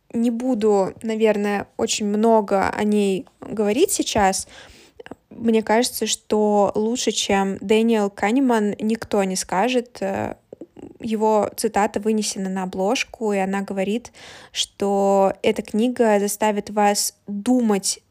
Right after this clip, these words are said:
таким образом, каким вы никогда не думали прежде. Со своей стороны хочу отметить, что это действительно так. Перейдём к сегодняшней теме. Книга, о которой я хочу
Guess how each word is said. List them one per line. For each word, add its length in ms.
таким 340
образом, 640
каким 400
вы 120
никогда 580
не 160
думали 340
прежде. 500
Со 220
своей 220
стороны 320
хочу 240
отметить, 360
что 180
это 180
действительно 560
так. 300
Перейдём 380
к 40
сегодняшней 500
теме. 340
Книга, 500
о 140
которой 420
я 140
хочу 500